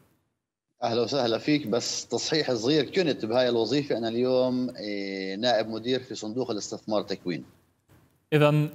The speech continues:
Speaker 2: صححنا الإشي عنا، شكرا
Speaker 1: <laughs>
Speaker 2: جزيلا لك على هذا التصحيح.
Speaker 1: ولا يهمك.
Speaker 2: إيه، أود أن أسألك بداية، يعني تقرير بن-، بنك إسرائيل يتحدث عن نسبة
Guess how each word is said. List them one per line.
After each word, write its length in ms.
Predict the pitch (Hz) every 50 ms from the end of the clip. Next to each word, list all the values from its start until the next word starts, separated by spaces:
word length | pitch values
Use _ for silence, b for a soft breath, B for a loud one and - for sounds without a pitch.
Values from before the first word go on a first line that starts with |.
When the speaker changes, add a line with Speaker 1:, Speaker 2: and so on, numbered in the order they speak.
| - - -
Speaker 2:
صححنا 640 | - - 151 131 - - 160 - - 160 147 139
الإشي 600 | 135 135 135 139 147 151 160 143 - - 139 123
عنا، 320 | 120 135 143 147 156 170 175
شكرا 300 | - - - - 170 165 160
Speaker 1:
<laughs> 40 | 151 147
Speaker 2:
جزيلا 320 | 139 147 147 139 139 135
لك 180 | 135 135 - 147
على 200 | 139 120 123 123
هذا 180 | 127 131 135
التصحيح. 520 | 123 - - 123 - - - 175 202 196 117
Speaker 1:
ولا 200 | 127 127 120 113
يهمك. 440 | 113 113 110 110 107 101 - -
Speaker 2:
إيه، 260 | - 143 139 139 143 143
أود 380 | - 156 160 185 190 165 156
أن 140 | 196 180 170
أسألك 380 | 170 151 - 180 175 175 170 165
بداية، 400 | 151 - 151 156 160 160 151 151
يعني 420 | - 156 151 151 147 147 143 143 139
تقرير 320 | 135 151 - - 214 254
بن-، 180 | 214 202 214 214
بنك 320 | 214 175 185 190 - -
إسرائيل 480 | 160 - - 160 156 165 190 190 180 160
يتحدث 580 | 147 147 147 143 135 - 170 151 156 147 -
عن 220 | 147 139 139 147 151
نسبة 340 | 165 156 - 165 165 156